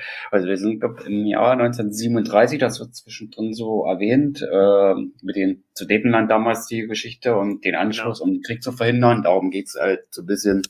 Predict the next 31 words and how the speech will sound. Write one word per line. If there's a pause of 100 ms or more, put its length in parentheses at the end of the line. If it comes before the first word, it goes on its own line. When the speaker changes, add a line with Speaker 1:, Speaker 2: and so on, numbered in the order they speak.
(1040)
Speaker 1:
Und
da
sind
aus,
also
eine
Char-,
Charakter
kommt
direkt
aus
England,
der
korrespondiert
oder
spioniert
dann,
äh,
teilweise,
glaub
ich,
in
München,
aber
ist
dann
in
Deutschland
dann
zugänglich
und